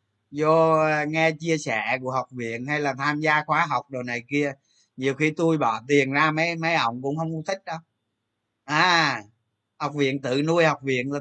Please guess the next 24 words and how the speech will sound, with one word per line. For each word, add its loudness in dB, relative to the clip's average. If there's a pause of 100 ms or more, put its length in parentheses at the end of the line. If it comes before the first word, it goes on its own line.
thích -10
nhất -4
rồi. -12 (480)
Các -12
bạn 0
dạy -2
với -2
nói -4
gì -12
tôi, -4
đúng -12
không? -12 (1000)
Còn -4
tôi 2
bỏ 4
tiền 0
ra 4
không -8
sao 2
đâu -6
các -16
bạn, -8
bỏ -4
được. -6